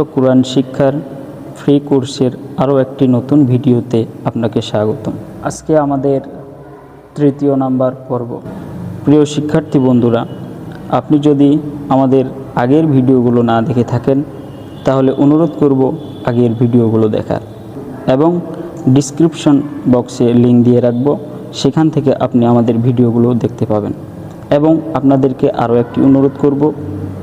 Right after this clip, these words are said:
যে প্রথম পর্বটি দেখবেন, প্রথম পর্ব দেখার পরে আপনি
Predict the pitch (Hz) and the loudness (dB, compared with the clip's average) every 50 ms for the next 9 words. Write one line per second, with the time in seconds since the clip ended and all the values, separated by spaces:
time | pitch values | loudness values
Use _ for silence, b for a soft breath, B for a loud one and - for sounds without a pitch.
0 | - - - 131 123 123 - 127 123 - 180 180 170 151 - 151 143 135 139 135 | -10 -4 0 0 0 0 0 -2 0 2 4 2 4 4 2 2 2 2 2 2
1 | 143 139 123 127 123 120 120 139 139 147 - - - - - - - - - 127 | 2 2 4 2 2 2 2 2 0 0 -4 -8 -12 -12 -14 -14 -12 -6 -4 -2
2 | 123 - 160 151 147 143 143 135 135 131 131 120 123 120 - 120 117 - - 123 | -2 0 2 2 2 2 2 0 2 2 2 0 0 0 -2 -4 -4 -2 -2 0
3 | 120 127 - 170 - - - - - - - 123 117 - 127 117 | 0 0 -2 -4 -8 -12 -16 -16 -12 -8 -6 -4 0 2 2 2